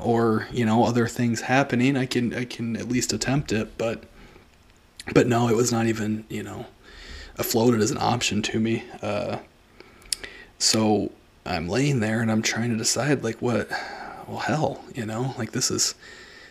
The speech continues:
this is really my first experience with, with a one night stand. 'Cause I'd, you know, throughout most of my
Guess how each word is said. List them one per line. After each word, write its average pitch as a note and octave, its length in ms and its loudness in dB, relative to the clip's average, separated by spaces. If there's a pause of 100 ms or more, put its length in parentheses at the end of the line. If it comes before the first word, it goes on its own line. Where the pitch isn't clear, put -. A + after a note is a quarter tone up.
(120)
this B2 240 2
is A#2 160 0
really C#3 200 4
my A2 140 6
first - 360 0
experience A#2 600 0
with, A2 320 -4
with A#2+ 200 -4
a - 20 -4
one A#2 160 0
night A2 160 -2
stand. D#3+ 280 4
'Cause A2+ 140 0
I'd, A2 280 0
you A#2 60 0
know, A2+ 120 -2
throughout A#2+ 300 2
most C3 240 4
of A2 80 2
my A2+ 320 2